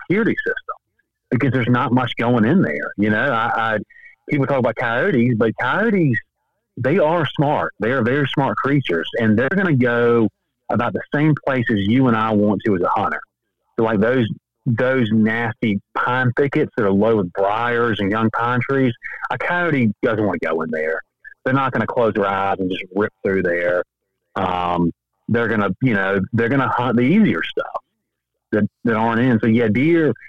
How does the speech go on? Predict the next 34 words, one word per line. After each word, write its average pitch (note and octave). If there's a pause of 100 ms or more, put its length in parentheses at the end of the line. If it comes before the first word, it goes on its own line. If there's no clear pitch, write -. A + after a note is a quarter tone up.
(200)
bed B2+
any B2
which A#2+
way, B2 (320)
and B2
it A#2
gets C3
even D3+
more C#3
tricky B2+
during A2+
the G2
rut F#2+ (600)
when G#2+
these A#2+
bucks A2+
are G#2+
up, A2+ (480)
just G#2 (540)
day, A#2
day B2+
in, C3
day B2
out, C3
all, A#2+
all B2+
day, C3
just A2
running G#2+
hard, A#2+
chasing A2+
these A2
does. C3 (540)
They, D3